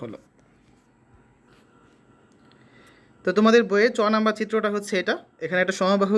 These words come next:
ত্রিভুজের চিত্র দেওয়া ছিল। তো আমরা কি বলতে পারি, চিত্রে এবিসি হচ্ছে একটা সমবাহু ত্রিভুজ, তো আমরা আগে এবিসি লিখি, এটাকে দিলাম আমরা এ, এটাকে হচ্ছে আমরা দিলাম বি,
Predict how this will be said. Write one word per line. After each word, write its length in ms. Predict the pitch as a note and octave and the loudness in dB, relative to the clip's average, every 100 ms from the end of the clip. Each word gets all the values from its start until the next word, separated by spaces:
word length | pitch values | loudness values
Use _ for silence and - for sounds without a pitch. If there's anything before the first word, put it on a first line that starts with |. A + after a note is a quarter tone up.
| G#3 | 0
ত্রিভুজের 360 | F#3+ F#3+ G3 G3 | -2 0 -2 -2
চিত্র 180 | F#3 F#3 E3+ | -6 -4 0
দেওয়া 140 | D#3+ D#3+ | 2 0
ছিল। 120 | E3+ A3 - _ _ _ _ _ _ _ | -4 -6 -8 _ _ _ _ _ _ _
তো 40 | G3 | -2
আমরা 120 | A3 | 0
কি 60 | A#3 A3+ | 2 2
বলতে 160 | A#3+ A#3 | 2 2
পারি, 120 | C#4 D#4 | 0 0
চিত্রে 240 | A#3 - D4 G4+ _ - G3+ | -6 -4 -6 -6 _ -6 -4
এবিসি 260 | A3 A#3 A3+ | -2 -2 0
হচ্ছে 140 | A3 A3+ | 0 0
একটা 120 | G3+ G#3 | -4 -2
সমবাহু 300 | G3 G3+ G#3+ G#3+ | -2 0 -2 -4
ত্রিভুজ, 240 | G3+ D4 - | -6 -6 -4
তো 40 | |
আমরা 120 | F#3+ F#3 | -2 0
আগে 80 | F#3 | -2
এবিসি 220 | G3+ G3+ F#3+ | -2 -4 -2
লিখি, 220 | D#3 A#3+ E4 - - | -2 -4 -12 -14 -10
এটাকে 200 | F3 F#3 F3+ | -6 -4 -2
দিলাম 200 | F#3 F3+ F3 | 0 0 2
আমরা 160 | F3 E3+ - | 0 0 -2
এ, 20 | D#4 - _ _ _ | -4 -6 _ _ _
এটাকে 200 | E3 E3+ F3 | -8 -6 -6
হচ্ছে 140 | E3+ F3 | -6 -6
আমরা 100 | E3 | -4
দিলাম 180 | E3 E3 | -2 -4
বি, 80 | D#3+ | -2